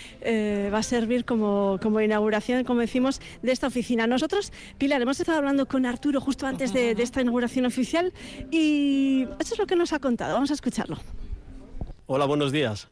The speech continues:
Speaker 3: Eh, soy Arturo Martínez, soy guía de turismo en Vitoria y vamos a hacer un recorrido por el casco histórico de, de la ciudad. Eh, os tengo que decir que este año celebramos el décimo aniversario de la elección de Vitoria como Green Capital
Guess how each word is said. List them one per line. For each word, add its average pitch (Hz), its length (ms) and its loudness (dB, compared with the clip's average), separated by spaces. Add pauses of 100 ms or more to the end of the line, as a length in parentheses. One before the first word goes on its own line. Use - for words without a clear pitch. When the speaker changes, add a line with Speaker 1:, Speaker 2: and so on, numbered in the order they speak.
Speaker 3:
Eh, 113 500 0
soy 147 180 0
Arturo 143 340 0
Martínez, 170 560 0 (120)
soy - 280 -6
guía 131 180 0
de 127 100 -2
turismo 123 320 -6
en 117 80 -4
Vitoria 151 480 -2 (480)
y 123 80 -10
vamos 131 220 0
a 151 40 -2
hacer 135 140 -2
un 143 100 0
recorrido 139 440 0
por 120 140 -2
el 120 100 0
casco 123 500 0
histórico 127 460 -2
de, 117 240 2
de 107 100 0
la 110 80 0
ciudad. 123 280 -2 (420)
Eh, 113 140 0
os 107 80 -2
tengo 143 180 0
que 135 100 -2
decir 156 240 -2
que 143 80 -4
este 131 140 -4
año 143 280 0
celebramos 131 760 -2
el 120 200 0
décimo 135 240 0
aniversario 131 640 0
de 120 180 0
la 113 80 0
elección 117 320 -2
de 127 120 0
Vitoria 123 280 -2
como 117 360 0
Green 131 180 -2
Capital 160 520 0